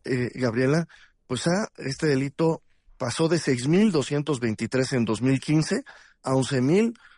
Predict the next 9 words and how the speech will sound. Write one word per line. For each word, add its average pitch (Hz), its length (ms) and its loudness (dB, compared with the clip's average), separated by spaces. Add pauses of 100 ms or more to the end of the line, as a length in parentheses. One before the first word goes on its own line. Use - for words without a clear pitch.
ochenta 131 460 0
y 123 80 0
uno 160 160 2
en 147 60 2
dos 120 180 -2
mil 147 140 2
veinticinco. 147 640 0
Hay 139 160 0
un 156 220 0